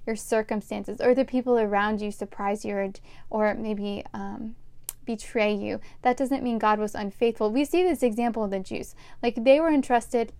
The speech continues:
as verse two says, with the oracles of God. They were supposed to be the spokespeople of God for the nations, and they kind of flopped. <laughs>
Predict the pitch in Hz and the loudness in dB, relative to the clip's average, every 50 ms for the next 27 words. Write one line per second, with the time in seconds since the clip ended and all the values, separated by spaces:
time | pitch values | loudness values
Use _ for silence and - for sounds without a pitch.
0 | - - - 202 196 208 208 214 214 - - - - 240 220 - - 233 233 220 | -10 -6 -4 -4 -4 -4 -2 -4 -4 -4 -6 -4 -4 -4 -2 2 2 2 2 2
1 | - 240 233 - 254 254 - - - 262 269 269 254 - - 240 220 208 220 208 | 0 0 0 0 0 -2 0 4 6 8 8 8 6 4 2 0 2 0 -2 -4
2 | - - 208 190 - - - - 233 233 247 220 - 247 220 - 269 285 302 294 | -2 0 0 0 0 0 0 2 4 4 2 2 2 -2 0 4 4 4 4 2
3 | - - 226 214 220 208 208 - - - - - - - 233 220 - - - 254 | -2 -6 -4 -2 -2 -4 -4 -6 -12 -16 -18 -16 -4 -4 -4 -4 -4 2 4 4
4 | 247 247 - - - - - 220 214 233 220 - 208 - - - 202 208 208 208 | 4 4 2 -8 -8 -6 -6 -4 -2 -2 -2 -2 -2 -4 -4 0 2 2 2 2
5 | - - 214 202 202 190 190 196 214 214 214 214 - 214 202 202 202 - 226 220 | 0 -4 -4 -4 -4 -4 -4 -2 -2 -2 -4 -4 -6 -6 -6 -4 -2 0 0 2
6 | 240 254 - - - 302 339 339 294 - - 311 311 - - - - - - - | 0 0 -2 -2 -2 0 0 0 -2 0 4 4 4 4 4 -2 0 2 4 4